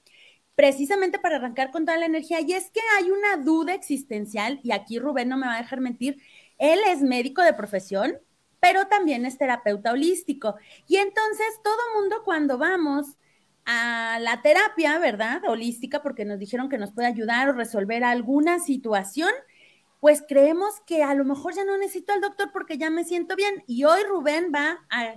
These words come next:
desaparecer todos esos mitos que hay. Uno,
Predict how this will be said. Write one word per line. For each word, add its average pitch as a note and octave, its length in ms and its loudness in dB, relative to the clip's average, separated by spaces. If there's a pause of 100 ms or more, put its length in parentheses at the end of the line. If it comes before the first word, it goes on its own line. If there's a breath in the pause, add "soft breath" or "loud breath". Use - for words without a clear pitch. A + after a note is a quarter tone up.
(400)
desaparecer C4 640 2 (640)
todos E4+ 340 4
esos F4 280 -4
mitos D#4 380 0
que C#4 120 -4
hay. G#3 260 -2
Uno, A#3+ 400 -4